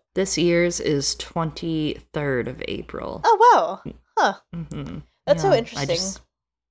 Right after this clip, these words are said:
Speaker 1: looked this up for you all.
Speaker 2: We're supposed
Speaker 1: And,
Speaker 2: to have
Speaker 1: you
Speaker 2: a solar
Speaker 1: know
Speaker 2: eclipse this April.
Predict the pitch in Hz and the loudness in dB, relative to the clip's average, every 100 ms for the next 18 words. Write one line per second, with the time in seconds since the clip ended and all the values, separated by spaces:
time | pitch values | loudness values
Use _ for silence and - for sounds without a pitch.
0 | - 156 - 135 147 113 - - 87 160 | -6 -6 -4 -8 -6 -8 -10 -8 -6 -4
1 | 151 147 147 - _ _ - 226 381 359 | -2 -2 -4 -12 _ _ -10 -2 2 6
2 | 415 311 294 269 240 208 - 254 - - | 6 6 6 6 6 4 2 2 2 -6
3 | - 180 - 160 - - - - | -12 -10 -8 -8 -8 -8 -8 -10